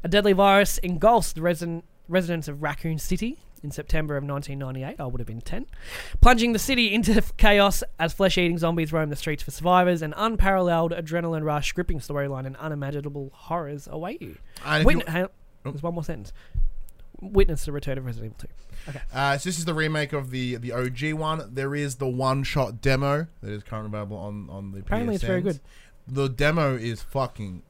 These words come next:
Speaker 2: awesome,
Speaker 1: Hmm.
Speaker 2: man. Like I mentioned last week, the whole idea of the thirty minutes set up. You go in there, you go, go, go,
Speaker 1: You only got one
Speaker 2: go.
Speaker 1: life, don't you, as well?
Speaker 2: Yeah, one shot,
Speaker 1: Yeah.
Speaker 2: one opportunity.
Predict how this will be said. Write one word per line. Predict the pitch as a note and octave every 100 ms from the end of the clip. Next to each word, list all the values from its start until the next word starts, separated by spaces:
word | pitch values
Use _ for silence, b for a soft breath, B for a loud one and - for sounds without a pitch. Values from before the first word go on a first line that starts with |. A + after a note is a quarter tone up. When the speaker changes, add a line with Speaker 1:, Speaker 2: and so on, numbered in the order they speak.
| -
Speaker 2:
awesome, | F#2+ F#2+ G2+ G2+ - F#2+ F2
Speaker 1:
Hmm. | F2
Speaker 2:
man. | D#2+ E2+ D#2+ F2+
Like | C3+
I | D3+
mentioned | D3 C3+
last | A2 A#2+ B2
week, | A2+
the |
whole | A2 A2
idea | G#2+
of | G2+
the |
thirty | - G#2+
minutes | G#2 A2+ -
set | A#2+ G#2
up. | G#2 - b b
You | G#2+
go | A2+ G#2+
in | G#2+
there, | G#2+
you | G2+
go, | G#2+
go, | G2
go, | G2
Speaker 1:
You | G2+
only | F3+ D3
got |
one | D3 D3
Speaker 2:
go. | F3+
Speaker 1:
life, | G3+ -
don't | A#2+
you, | E3 F#3+
as | -
well? | -
Speaker 2:
Yeah, | G#2+
one | A2+ A#2
shot, | A2 F2+ - -
Speaker 1:
Yeah. | D3 B2+
Speaker 2:
one | F#2+
opportunity. | - - C#2